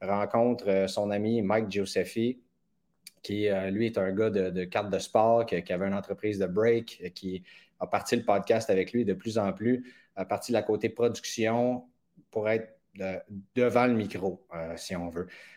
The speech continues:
Donc, euh, puis ça donne ce qu'on voit aujourd'hui. Bill Simmons les a appelés, ils font partie du réseau The Ringer, des, euh, des différents podcasts, donc, euh, qui est un des, des plus gros réseaux de podcasts au monde,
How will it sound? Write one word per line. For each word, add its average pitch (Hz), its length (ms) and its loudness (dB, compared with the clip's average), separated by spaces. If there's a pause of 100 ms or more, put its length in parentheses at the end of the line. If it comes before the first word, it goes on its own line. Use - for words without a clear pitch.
(160)
Donc, 95 380 0
euh, 90 320 2
puis - 100 -8
ça 90 120 -2
donne 104 220 0
ce 101 60 -8
qu'on 92 180 0
voit 107 160 2
aujourd'hui. 104 800 2
Bill 107 240 2
Simmons 101 420 0
les 98 220 0
a 92 100 0
appelés, 107 240 -2
ils 104 80 -2
font 95 160 -2
partie 92 480 -6
du 90 320 -6
réseau 101 460 -4
The 95 120 -4
Ringer, 98 520 0 (460)
des, 98 320 2
euh, 90 320 0
des 95 160 -2
différents 95 380 -2
podcasts, 107 600 0 (320)
donc, 95 320 -4
euh, 92 100 -2
qui 95 120 -4
est 95 40 2
un 98 60 2
des, 95 180 0
des 87 120 -6
plus 98 200 -10
gros 110 400 4
réseaux 104 540 0
de 95 100 0
podcasts 95 540 0
au 95 80 2
monde, 104 320 -2